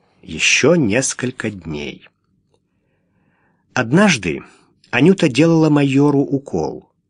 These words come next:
Было утро, слабо брезжил рассвет, и по ту сторону занавесок мигала «Катюша».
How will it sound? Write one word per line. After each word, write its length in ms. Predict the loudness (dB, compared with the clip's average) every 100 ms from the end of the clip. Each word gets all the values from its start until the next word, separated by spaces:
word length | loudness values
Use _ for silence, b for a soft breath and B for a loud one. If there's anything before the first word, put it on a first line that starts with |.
| _ _ _ _ _ _
Было 320 | 0 2 4 2
утро, 520 | 0 2 0 0 -2 _ _ _ _ -10
слабо 380 | -2 0 0
брезжил 520 | -2 0 0 -2 -6 -8
рассвет, 640 | -8 -4 0 0 -2 -16 _ _ _ _ _ _ _ _
и 180 | 2 2
по 240 | 2 -4 -4
ту 240 | -2 -2
сторону 560 | -2 -2 0 2 0 0
занавесок 760 | -2 0 0 0 0 -4 -2
мигала 640 | -2 0 2 2 2 0 -4 b b _ _
«Катюша». 760 | -6 -6 -4 -6 -4 -6 -6